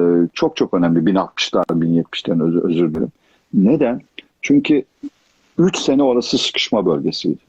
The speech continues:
Artı iki yüz günlük ortalama orada. Yani bin yüz, bin yüz otuz üzerinde ve içinde tutunabiliyorsak problem yok.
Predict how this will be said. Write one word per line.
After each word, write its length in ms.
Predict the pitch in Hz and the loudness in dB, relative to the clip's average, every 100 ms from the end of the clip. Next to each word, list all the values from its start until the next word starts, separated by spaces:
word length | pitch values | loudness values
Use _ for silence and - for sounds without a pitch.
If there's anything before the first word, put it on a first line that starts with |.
| - | -4
Artı 300 | - 262 - | -2 2 2
iki 200 | - 165 | 2 2
yüz 120 | 117 | 4
günlük 260 | 113 110 - | 4 2 0
ortalama 420 | 95 104 95 85 | -2 0 0 0
orada. 220 | 73 - - _ _ _ | -2 -6 -18 _ _ _
Yani 280 | 120 131 107 - _ | 0 0 -2 -8 _
bin 240 | 101 113 156 | 0 4 4
yüz, 380 | 156 135 - - _ _ | 4 4 0 -14 _ _
bin 140 | 113 113 | 2 4
yüz 240 | 117 104 | 4 4
otuz 300 | 104 - 85 - | 0 -2 -6 -2
üzerinde 600 | 123 113 107 101 92 92 | 2 2 2 2 2 2
ve 120 | 98 | 2
içinde 360 | 90 - 85 80 | 2 0 0 -2
tutunabiliyorsak 840 | - - 117 110 123 117 147 - | -4 0 2 4 4 2 0 0
problem 360 | 113 98 95 80 | 0 2 0 -2
yok. 140 | - | -6